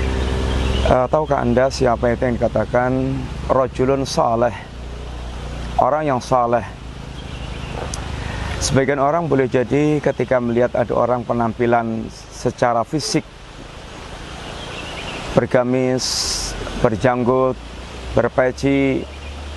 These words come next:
lalu dikatakan dia adalah rajulun saleh. Tapi kalau kita kembali kepada ajaran kita, maka orang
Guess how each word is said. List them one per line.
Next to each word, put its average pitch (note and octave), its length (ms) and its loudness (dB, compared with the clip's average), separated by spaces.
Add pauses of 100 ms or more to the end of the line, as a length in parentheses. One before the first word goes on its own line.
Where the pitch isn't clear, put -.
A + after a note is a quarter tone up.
(760)
lalu D#3 240 4
dikatakan D3+ 400 2
dia D3 100 4
adalah C3+ 240 4
rajulun B2 300 2
saleh. A2+ 400 2 (2250)
Tapi F3 480 4
kalau D3 180 2
kita C#3 300 2
kembali B2+ 400 2
kepada B2+ 260 2
ajaran A#2 300 2
kita, D3+ 480 0
maka C#3 640 2 (160)
orang C#3 260 4